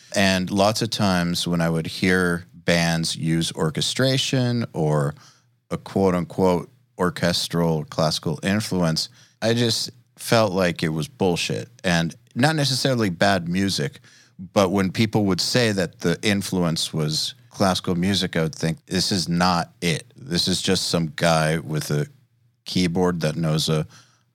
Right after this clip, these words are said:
harmonic minor scale." But when I hear the stuff you've done, both with Fleshgod and for other bands, I don't know which bands you're allowed to say that you've worked with or not, so.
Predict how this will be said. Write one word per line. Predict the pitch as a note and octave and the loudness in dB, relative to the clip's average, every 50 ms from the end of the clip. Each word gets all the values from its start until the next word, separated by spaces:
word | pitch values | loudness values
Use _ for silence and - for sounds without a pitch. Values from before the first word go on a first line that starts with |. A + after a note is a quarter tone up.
| _ - | _ -2
harmonic | - G2 F2+ E2 E2+ E2+ D#2+ D#2+ D#2+ D#2 D2+ - | 2 2 4 4 4 2 0 0 0 -2 -4 -2
minor | D2+ D2+ D2 D2 C#2+ C#2+ | -2 -2 0 -2 -2 -4
scale." | - - - - - B1+ C2 B1 - - - - - | -4 -4 -2 -2 -2 -2 -2 -4 -8 -10 -16 -6 0
But | A#2 A#2 G#2+ - - | 0 2 2 0 -4
when | - - A2 G#2 G#2+ A2+ A2 G#2+ | -8 -4 0 2 4 4 4 4
I | G#2+ G#2 G#2+ | 2 2 2
hear | G#2+ - - - C3+ C#3 C3+ C3 B2+ B2 A#2+ A2 - - _ _ _ _ - | 0 0 0 0 2 2 2 2 2 2 0 -2 -4 -6 _ _ _ _ -6
the | G#2+ G2 | -4 -2
stuff | - - - - A#2 A2 G2+ - - - - _ | -2 -2 0 2 2 2 2 0 -4 -10 -18 _
you've | - F#2+ A#2+ D3 D#3+ C#3+ | -10 -2 0 0 0 2
done, | - F2 D#2 D2 D2+ E2 F#2+ G#2 - - _ _ | 0 0 2 2 0 0 -2 -4 -8 -16 _ _
both | A2+ A2 B2+ C3+ C3 | 0 2 2 0 -2
with | A2+ - | -4 -4
Fleshgod | - - G#2 F#2+ F2+ - - - - F2+ E2+ D#2+ D#2+ E2+ E2+ F#2 F#2+ - - | -4 0 2 2 2 2 -2 0 2 2 4 4 2 2 0 -4 -8 -10 -4
and | - E2+ E2 D#2+ D#2+ D2+ | -2 0 0 0 -2 -4
for | - - - E2 D#2 D#2 D2 - _ _ _ _ _ _ _ _ _ _ _ - | -4 -2 -2 0 0 -2 -4 -8 _ _ _ _ _ _ _ _ _ _ _ 0
other | E2 E2 F#2 G2 | 2 2 4 2
bands, | D#2+ C#2 E2 D2 C#2 C#2 C#2+ D#2+ D#2+ - - - - _ _ _ _ _ _ _ | 2 2 0 0 0 0 -2 -2 -2 -4 -6 -8 -14 _ _ _ _ _ _ _
I | - F#2 | 0 2
don't | F#2+ F2+ | 2 2
know | F2 F2 | 2 0
which | E2 E2+ E2 - - | 0 0 -2 -2 -2
bands | - E2 D#2 D#2 D2+ - | 0 0 0 0 -2 -2
you're | D#2+ D#2 D#2 | -2 0 0
allowed | D2+ D2+ C2+ C#2 C#2 | 0 0 -2 -2 -4
to | C#2+ | -4
say | C#2+ - - D2+ D2 | -4 -4 -2 -2 -2
that | D2+ C2+ G#1+ | -2 -4 -6
you've | - A#1+ B1 A#1+ C#2+ | -6 -10 -10 -10 -10
worked | C2+ C2 - - - | -10 -10 -8 -6 -6
with | C#2 C#2+ | -4 -4
or | D2 C2 C2 | -4 -4 -2
not, | C#2 D2 D2 - - - - - | 0 -2 -2 -2 -4 -6 -6 -6
so. | - - C#2+ C2+ - | -4 -4 -4 -6 -6